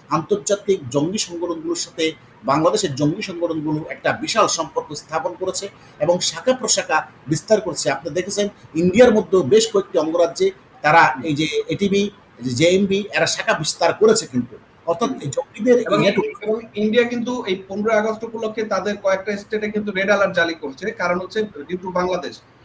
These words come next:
Speaker 2: এবং আরো দেখেন আপনার এইখানে কিন্তু মূল জিনিসটা যেটা বলা হয়েছে যে অন্তর্বর্তী সরকার সন্ত্রাস বিরোধী কাঠামো যেভাবে দুর্বল করছে এবং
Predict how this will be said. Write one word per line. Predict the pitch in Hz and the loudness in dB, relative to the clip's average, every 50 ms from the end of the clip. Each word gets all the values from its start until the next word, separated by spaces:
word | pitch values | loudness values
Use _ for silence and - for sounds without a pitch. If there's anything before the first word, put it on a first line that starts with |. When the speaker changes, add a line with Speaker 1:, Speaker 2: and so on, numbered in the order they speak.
| - - | -14 -6
Speaker 2:
এবং | - 160 185 214 | -4 -2 2 2
আরো | 180 175 208 220 | 2 2 2 2
দেখেন | 214 220 - - 165 151 | 2 0 0 0 -2 -2
আপনার | 151 147 - 185 185 185 | -4 -4 -4 -4 -4 -4
এইখানে | - 180 180 180 180 202 208 202 | -2 -2 -2 -2 -2 -4 -4 -4
কিন্তু | 208 208 208 208 214 | -4 -4 -2 -2 -2
মূল | 208 180 190 214 214 | -2 -2 -2 -2 -2
জিনিসটা | 196 196 196 185 180 - 180 | -4 -6 -8 -8 -10 -10 -10
যেটা | 170 170 - 156 | -10 -8 -8 -8
বলা | - 151 151 156 151 | -6 -4 -2 -2 -2
হয়েছে | 165 170 160 131 - - 104 101 - _ - - _ _ - - | 0 -2 -4 -4 -6 -12 -14 -14 -14 _ -20 -20 _ _ -10 -6
যে | 151 175 175 - | -4 -4 -4 -2
অন্তর্বর্তী | 165 170 180 196 208 214 214 214 220 | -4 -4 -2 0 0 0 0 0 -2
সরকার | 214 - 208 202 220 214 | -6 -6 -6 -4 -4 -6
সন্ত্রাস | 214 - 185 180 180 208 208 | -4 -4 -6 -4 -2 -2 -2
বিরোধী | 202 208 220 214 220 | -2 -2 -4 -4 -4
কাঠামো | 208 - 214 - 208 196 202 214 208 | -2 -2 0 0 0 0 0 0 -2
যেভাবে | 170 165 175 180 185 190 | 0 0 0 0 0 -2
দুর্বল | - 156 156 151 170 175 180 | -6 -6 -4 -2 0 0 0
করছে | 180 190 185 175 - 208 208 | -2 -6 -10 -6 -2 -2 -2
এবং | 208 185 170 175 175 180 | 0 0 -2 -4 -4 -6